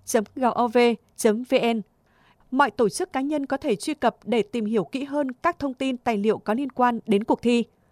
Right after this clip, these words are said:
Thông qua cuộc thi nhằm nâng cao nhận thức, trách nhiệm của toàn thể người dân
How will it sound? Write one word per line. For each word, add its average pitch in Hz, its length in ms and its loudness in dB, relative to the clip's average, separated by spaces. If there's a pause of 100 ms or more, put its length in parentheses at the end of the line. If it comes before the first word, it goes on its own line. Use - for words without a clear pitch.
(520)
Thông 311 160 2
qua 302 120 -2
cuộc 262 200 -4
thi 269 220 -4
nhằm 233 280 -2
nâng 262 140 -2
cao 262 220 -2
nhận 220 220 0
thức, 349 220 -2
trách 359 200 -6
nhiệm 262 200 0
của 226 220 2
toàn 240 260 0
thể 240 180 -2
người 202 160 0
dân 262 280 2